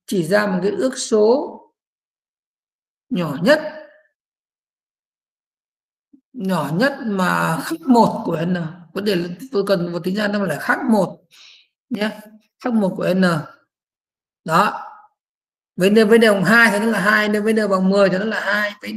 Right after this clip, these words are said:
bằng chín thì nó là ba, với N bằng mười hai thì nó, thì nó là vẫn là hai. Tìm ra cái ước số, à, rồi, bài tập như sau. Thì biết ra mình thấy là, nó có thể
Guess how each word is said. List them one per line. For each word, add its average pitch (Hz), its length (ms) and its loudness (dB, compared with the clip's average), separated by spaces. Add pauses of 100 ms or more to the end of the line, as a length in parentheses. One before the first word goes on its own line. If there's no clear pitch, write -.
(160)
bằng 180 340 -8
chín 226 220 0
thì 294 60 -2
nó 254 80 0
là 214 160 -2
ba, 202 500 2 (260)
với 190 120 2
N 208 40 2
bằng 190 240 0
mười 185 120 2
hai 208 300 2
thì 202 140 -8
nó, 196 160 -4
thì 208 60 -6
nó 196 120 -4
là 214 180 -6
vẫn 190 160 -8
là 185 220 -6
hai. 208 260 2 (680)
Tìm 196 180 2
ra 208 180 2
cái 226 100 0
ước 247 160 4
số, 233 500 2
à, 196 840 0 (340)
rồi, 202 160 6 (320)
bài 185 80 -4
tập 185 80 2
như 190 100 -2
sau. - 180 -2 (840)
Thì 180 60 -12
biết 196 140 -8
ra 196 120 -4
mình 175 320 -8
thấy 170 100 -4
là, - 160 -8 (540)
nó - 100 -14
có - 140 -14
thể 175 60 -6